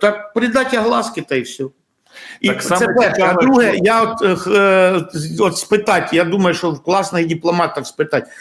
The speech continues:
Speaker 1: такі ж угоди мають же ж потім, потім ратифікуватися,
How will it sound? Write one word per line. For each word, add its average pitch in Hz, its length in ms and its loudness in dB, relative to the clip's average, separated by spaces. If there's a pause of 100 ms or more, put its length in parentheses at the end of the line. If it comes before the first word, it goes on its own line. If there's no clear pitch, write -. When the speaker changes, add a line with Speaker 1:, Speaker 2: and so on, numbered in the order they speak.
(140)
Speaker 1:
такі 185 280 0
ж 202 120 2
угоди 202 340 4
мають 180 340 0
же 175 140 0
ж 156 120 -2
потім, 180 440 -2
потім 185 380 0
ратифікуватися, 170 1200 -2